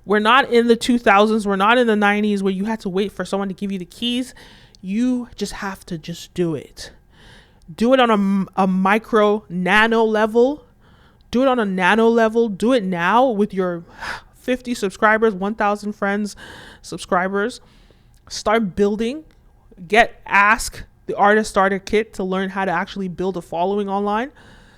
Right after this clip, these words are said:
You know, get to a point where you're getting like me. I'm growing so fast.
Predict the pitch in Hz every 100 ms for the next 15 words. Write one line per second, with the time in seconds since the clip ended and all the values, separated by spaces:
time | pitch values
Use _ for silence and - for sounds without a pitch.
0 | _ _ - 170 151 220 _ _ _ _
1 | _ 196 190 202 190 220 202 185 175 175
2 | 208 208 196 196 202 - 214 226 202 202
3 | 190 170 - - 190 185 175 175 - -